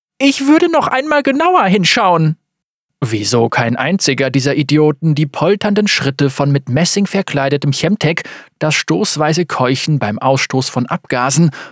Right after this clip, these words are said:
und das Rasseln von Zahnrädern, als Klauen sich hoben, um zuzuschlagen, gehört hatte, würde Nikola ewig ein Rätsel bleiben.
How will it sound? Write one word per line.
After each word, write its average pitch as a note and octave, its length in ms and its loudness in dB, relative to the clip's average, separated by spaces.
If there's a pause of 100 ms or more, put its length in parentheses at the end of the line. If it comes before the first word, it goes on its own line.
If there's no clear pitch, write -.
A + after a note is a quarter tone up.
(100)
und D#3+ 140 -2
das D#3 220 0
Rasseln F#3+ 340 0
von D#3+ 220 -2
Zahnrädern, D3 920 0
als D3 320 -2
Klauen D#3+ 480 2
sich - 220 -2
hoben, E3+ 340 4
um E3 160 2
zuzuschlagen, C#3+ 920 0
gehört D#3 380 0
hatte, F3+ 320 0 (540)
würde G3 380 0
Nikola C#3+ 680 0
ewig C3+ 480 0
ein D3+ 140 0
Rätsel C3+ 460 -2
bleiben. G2+ 480 -6